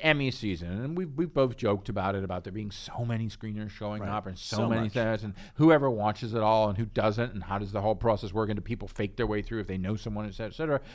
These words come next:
Speaker 1: But the idea is, is at some point you have to say,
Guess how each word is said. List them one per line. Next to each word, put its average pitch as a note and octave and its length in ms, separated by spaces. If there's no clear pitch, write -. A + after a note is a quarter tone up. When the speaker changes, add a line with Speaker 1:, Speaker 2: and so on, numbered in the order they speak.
Speaker 1:
But F#3+ 120
the A3+ 100
idea B3+ 520
is, F3+ 140
is F3 220
at E3 220
some G#3+ 400
point C#3 360
you A#2+ 100
have B2 280
to A2+ 80
say, F#2 640